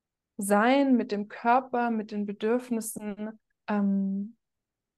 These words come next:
in Kontakt zu kommen. Genau, und die Beziehung zu sich selbst einfach zu stärken, das liegt eigentlich so im Zentrum der Membership. Und daneben habe ich auch eins zu eins Sessions, also online und offline.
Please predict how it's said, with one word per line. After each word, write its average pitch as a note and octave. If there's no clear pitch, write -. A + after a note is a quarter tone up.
in G#3+
Kontakt G3+
zu G3
kommen. G3
Genau, G3
und G3
die G3+
Beziehung A3
zu G#3
sich G3+
selbst F#3+
einfach G3+
zu G#3+
stärken, G#3
das G#3+
liegt G#3+
eigentlich G3+
so G3+
im G#3
Zentrum G#3
der G3
Membership. G#3
Und G#3+
daneben G#3
habe A3
ich -
auch G3+
eins G#3
zu -
eins A3
Sessions, A#3
also G#3
online G#3+
und B3+
offline. A#3